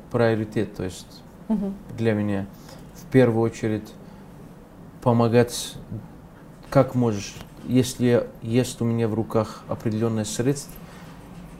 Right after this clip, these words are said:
Speaker 1: я с удовольствием раздам,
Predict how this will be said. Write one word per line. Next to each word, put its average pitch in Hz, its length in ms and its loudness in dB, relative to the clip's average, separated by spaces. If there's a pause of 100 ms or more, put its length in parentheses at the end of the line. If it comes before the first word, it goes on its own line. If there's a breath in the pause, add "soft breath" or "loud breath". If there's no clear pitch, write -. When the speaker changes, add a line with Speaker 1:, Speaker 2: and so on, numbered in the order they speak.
(120)
Speaker 1:
я 113 380 6 (140)
с - 160 -4
удовольствием 123 840 4 (400)
раздам, 120 580 4